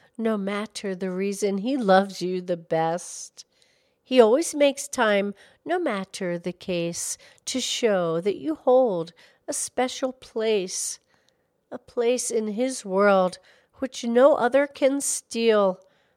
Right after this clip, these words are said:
a place in his heart which only you fill. How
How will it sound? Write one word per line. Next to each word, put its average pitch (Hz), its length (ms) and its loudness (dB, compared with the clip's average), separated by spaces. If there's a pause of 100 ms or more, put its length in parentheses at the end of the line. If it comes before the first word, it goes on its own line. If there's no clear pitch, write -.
(280)
a 214 60 -20 (100)
place 190 480 -8
in 185 180 -10
his 240 320 -8
heart 175 540 -8 (360)
which - 220 -8
only 339 300 2
you 294 280 0
fill. 294 840 -4 (640)
How 349 80 -6